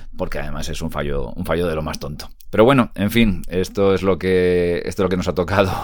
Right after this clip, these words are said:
<laughs> lo que nos ha tocado por actualizar las cosas así precipitadamente y no tener en cuenta estos pequeños detalles. Bueno, eh, nada, sin más, os,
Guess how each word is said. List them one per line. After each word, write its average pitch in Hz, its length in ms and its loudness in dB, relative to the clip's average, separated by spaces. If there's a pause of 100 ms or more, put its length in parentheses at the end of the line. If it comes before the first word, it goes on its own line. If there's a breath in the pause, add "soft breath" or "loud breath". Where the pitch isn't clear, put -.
(120)
<laughs> - 240 -4
lo 120 120 2
que 117 60 -2
nos 104 120 2
ha 101 60 0
tocado 104 380 4
por 98 200 4 (260 loud breath)
actualizar 101 540 4
las 98 160 4
cosas 98 240 2
así 92 160 2
precipitadamente 95 1000 2 (380 loud breath)
y 87 100 -6
no 92 100 2
tener 90 160 2
en 90 80 2
cuenta 87 200 0
estos 80 180 -6
pequeños 76 340 -4
detalles. 71 400 -2 (500 loud breath)
Bueno, 104 240 4 (140)
eh, 95 320 6
nada, 101 180 2
sin 104 180 0
más, 131 220 4
os, 95 400 0